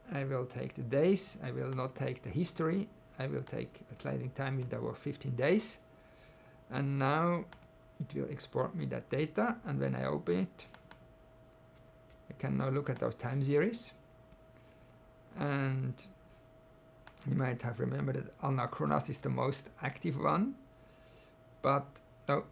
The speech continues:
this is the actor file. I don't want to look at the actor file. I want to look at the actor betweener centrality. Here it is.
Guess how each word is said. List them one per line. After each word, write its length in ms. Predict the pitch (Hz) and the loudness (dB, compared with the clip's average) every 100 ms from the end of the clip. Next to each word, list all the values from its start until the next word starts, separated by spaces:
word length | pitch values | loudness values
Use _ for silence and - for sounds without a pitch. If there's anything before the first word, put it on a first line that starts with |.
| - | -12
this 120 | 113 | -12
is 140 | 113 104 | -10 -10
the 120 | - - | -10 -10
actor 220 | - - | -10 -10
file. 180 | - - 58 | -10 -10 -10
I 100 | - | -10
don't 140 | - - | -8 -8
want 140 | 52 | -8
to 80 | - | -8
look 140 | - | -10
at 80 | - | -10
the 120 | - - | -10 -10
actor 220 | 131 135 | -8 -8
file. 220 | 131 - | -8 -8
I 40 | 131 | -6
want 200 | 131 135 | -4 -6
to 60 | 131 | -6
look 220 | 131 160 165 | -6 -8 -8
at 300 | 123 - - 123 | -8 -8 -10 -6
the 280 | 113 62 135 - - - - - - - - - - - - - | -4 -4 -4 -10 -16 -20 -20 -20 -20 -20 -20 -20 -20 -20 -14 -6
actor 260 | 135 - | -6 -4
betweener 420 | 123 131 - 76 - | -4 -2 0 0 0
centrality. 680 | - 67 - 55 - - - - - - - - - - - - - - - | -4 -4 -4 -8 -12 -14 -16 -16 -20 -20 -20 -20 -20 -20 -20 -20 -20 -14 -10
Here 120 | - | -6
it 100 | - | -6
is. 300 | 58 - - | -6 -8 -10